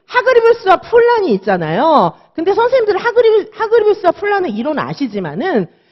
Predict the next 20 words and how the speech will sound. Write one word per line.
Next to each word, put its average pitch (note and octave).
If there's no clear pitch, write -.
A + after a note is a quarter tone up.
이천 E4+
년 A#4
이후에 B3
새로운 B4+
그 B3
멘토링에 D#4
대한 A#3
그런 C4+
이론들을 D#4+
또 G4+
많이 B4+
냈어요. E3+
이게 D4+
요즘 A#3+
시험에 G4
많이 E4
나오고 A3
있습니다. G3
자, D#4
그래서, F#4+